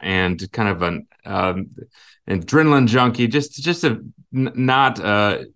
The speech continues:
stereotypical person. Um, and so that, that definitely influenced me a lot.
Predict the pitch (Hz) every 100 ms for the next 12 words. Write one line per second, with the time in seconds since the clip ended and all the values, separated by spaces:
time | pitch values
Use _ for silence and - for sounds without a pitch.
0 | _ - - 123 113 104 - 107 95 95
1 | 90 87 - 98 - 85 82 - - _
2 | - 87 87 92 92 123 139 123 120 123
3 | 127 131 87 - _ _ _ 113 127 117
4 | 123 104 117 110 110 101 - 101 87 90
5 | 87 82